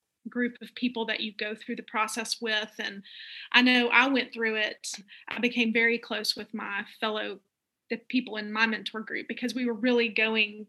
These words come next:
deep together. And so there's something to that. And then, of course,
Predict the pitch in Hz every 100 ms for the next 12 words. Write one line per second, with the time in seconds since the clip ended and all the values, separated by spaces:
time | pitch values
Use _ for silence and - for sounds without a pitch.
0 | _ _ - 214 - - 220 - 208 80
1 | - 240 226 - - - - 262 277 -
2 | 302 254 226 - 233 196 - - - _
3 | _ _ _ _ _ _ 269 269 269 269
4 | - 262 254 - -